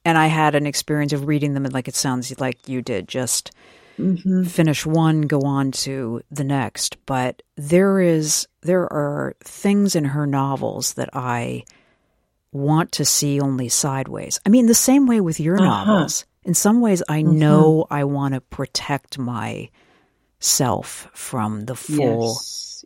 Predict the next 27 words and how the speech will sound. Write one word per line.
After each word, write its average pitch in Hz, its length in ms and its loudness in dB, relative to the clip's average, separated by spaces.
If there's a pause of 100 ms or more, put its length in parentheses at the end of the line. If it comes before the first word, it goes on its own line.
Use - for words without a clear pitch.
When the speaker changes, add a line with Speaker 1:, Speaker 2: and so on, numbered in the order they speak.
Speaker 1:
immersion 143 680 0
Speaker 2:
Yes. 117 40 -4
Speaker 1:
of 113 120 -10
what 127 200 -10
you're 123 80 -8
writing 131 400 -6
about. 55 500 -16
It - 80 -10
sounds 160 200 2
like 143 160 -4
you, 131 260 -6
you 156 140 -2
understand 127 560 -4
that. 90 280 -12 (840)
Speaker 2:
I 180 100 6
do. 175 480 4
And 160 100 -2
I, 165 220 0 (200)
<clears throat> 185 260 -2
I 180 80 0
also 170 280 2
understand 147 500 -4
that - 120 -8
when 147 100 -8
I'm 135 140 -8
writing 139 460 -2 (160)
books - 640 -4